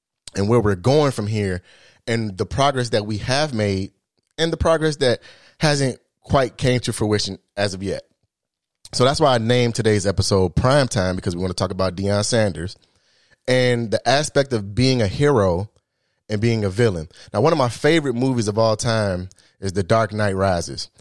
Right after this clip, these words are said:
You know, um, where, you know, we have the Joker, you know, The Dark Knight with, with, uh,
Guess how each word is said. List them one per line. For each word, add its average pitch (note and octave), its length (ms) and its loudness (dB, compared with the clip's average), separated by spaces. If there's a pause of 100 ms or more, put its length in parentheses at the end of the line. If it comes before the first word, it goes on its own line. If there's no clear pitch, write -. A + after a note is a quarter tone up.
(260)
You G#2+ 120 -2
know, G2+ 220 2
um, F#2 560 -2 (260)
where, G2 580 0 (220)
you A2+ 80 -6
know, A2 100 0
we G#2+ 120 0
have D#3+ 160 0
the A#2 60 -10
Joker, B2 720 2
you G2+ 120 -6
know, G#2+ 140 -2
The E2+ 80 -10
Dark A#2 260 0
Knight A#2 280 0
with, G2 220 -4
with, F2+ 280 -6
uh, D2+ 400 -6